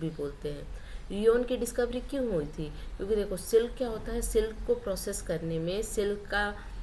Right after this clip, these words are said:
उम, जो fiber लेने में बहुत मेहनत लगता है और बहुत costly होता है, तो उसका replacement निकाला गया। रियॉन कैसा होता है? बिल्कुल silk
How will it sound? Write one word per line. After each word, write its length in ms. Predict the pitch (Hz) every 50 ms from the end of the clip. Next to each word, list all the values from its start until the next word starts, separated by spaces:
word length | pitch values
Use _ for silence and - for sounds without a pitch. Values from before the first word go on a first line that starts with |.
| - - -
उम, 200 | 180 180 180 185
जो 560 | 170 190 185 190 190 185 185 - - - 170 165 -
fiber 440 | 175 170 170 170 202 202 202 - -
लेने 420 | - 175 165 165 160 165 175 170 160
में 300 | 156 170 196 214 190 -
बहुत 340 | 180 190 190 196 196 -
मेहनत 460 | 185 175 160 160 160 165 185 190 - 190
लगता 340 | 180 160 - - - 147
है 200 | 147 156 170 208
और 200 | - - 185 -
बहुत 340 | 165 165 170 160 165 196 - - -
costly 440 | 165 165 160 - - - 185 185 175
होता 300 | 165 151 135 - - 143
है, 120 | 143 147 - - - - - - - - - - - -
तो 80 | 240
उसका 580 | - - - 190 170 - - - - 233 240 247
replacement 680 | 247 233 233 - 196 185 175 170 - - 196 196 185
निकाला 380 | 185 165 165 156 147 143 147 151
गया। 420 | 147 151 160 175 202 233 262 320 - - - - - - - - - 180
रियॉन 360 | 165 175 175 185 185 208 220
कैसा 320 | 214 - 226 226 - 285 285
होता 280 | 262 254 254 - 214
है? 240 | 202 185 165 160 160
बिल्कुल 500 | 170 175 175 170 - - 233 254 294 302 - - -
silk 360 | - - - 196 190 202 202